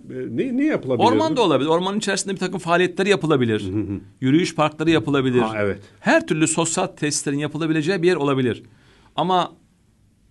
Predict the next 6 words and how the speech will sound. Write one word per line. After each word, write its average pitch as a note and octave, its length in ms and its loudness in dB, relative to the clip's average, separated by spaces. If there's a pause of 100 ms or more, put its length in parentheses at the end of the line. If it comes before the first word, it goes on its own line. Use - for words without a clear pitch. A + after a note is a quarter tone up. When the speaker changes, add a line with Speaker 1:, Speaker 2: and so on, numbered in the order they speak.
(420)
Speaker 2:
oradaki G3+ 440 4
vatandaşlarımızın D3+ 1120 0 (840)
sürekli E3+ 520 -2
duyarlı D#3 340 4
olduğunu F3 280 2
biliyoruz. D3 480 2